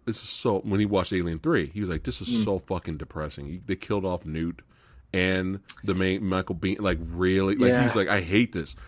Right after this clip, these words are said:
Speaker 1: Then he went from "I hate this" to Alien Resurrection,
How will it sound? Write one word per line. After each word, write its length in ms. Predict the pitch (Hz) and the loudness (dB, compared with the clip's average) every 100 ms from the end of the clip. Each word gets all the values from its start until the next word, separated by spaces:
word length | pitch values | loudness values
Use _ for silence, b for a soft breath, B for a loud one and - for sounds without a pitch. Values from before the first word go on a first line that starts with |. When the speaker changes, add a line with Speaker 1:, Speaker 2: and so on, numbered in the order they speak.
| b - | b 4
Speaker 1:
Then 160 | 123 | 6
he 80 | 143 | 8
went 220 | 147 143 | 8 6
from 140 | - 117 | 4 4
"I 100 | 101 | 2
hate 260 | 95 123 120 | 4 2 2
this" 200 | 147 - | -2 0
to 200 | 104 82 87 | -2 -2 -4
Alien 260 | 104 107 110 | 0 2 4
Resurrection, 680 | 104 90 90 127 139 95 | 2 2 4 4 4 -2